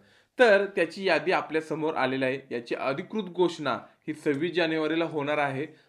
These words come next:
असं चर्चेतून आणि जे आहे मित्रांनो, बातमीच्या सूत्राकडून समजत आहे. तर आता हे कोणकोणते नवीन जिल्हे होणार आहेत आणि ते कुठलं आहे, सर्व प्रकारच्या गोष्टी आजच्या व्हिडिओमध्ये जाणून घेऊया. तर आपल्या सगळ्यांना माहित असेल की पूर्वी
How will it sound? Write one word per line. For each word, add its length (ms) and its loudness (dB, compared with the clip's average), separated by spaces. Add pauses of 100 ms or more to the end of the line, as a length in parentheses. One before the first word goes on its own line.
असं 240 -4
चर्चेतून 840 0 (100)
आणि 200 -4
जे 100 -2
आहे 80 0
मित्रांनो, 400 -6
बातमीच्या 460 -4
सूत्राकडून 540 -6
समजत 420 -6
आहे. 200 0 (400)
तर 80 0
आता 160 2
हे 100 2
कोणकोणते 680 2
नवीन 380 2
जिल्हे 220 2
होणार 240 2
आहेत 160 2 (160)
आणि 160 -8
ते 160 -4 (220)
कुठलं 300 0
आहे, 220 2
सर्व 220 -8
प्रकारच्या 360 -6
गोष्टी 260 -4
आजच्या 200 -4
व्हिडिओमध्ये 540 -4 (400)
जाणून 280 0
घेऊया. 220 0 (380)
तर 60 2
आपल्या 260 6
सगळ्यांना 320 0
माहित 180 -2
असेल 180 -6
की 120 -8
पूर्वी 520 4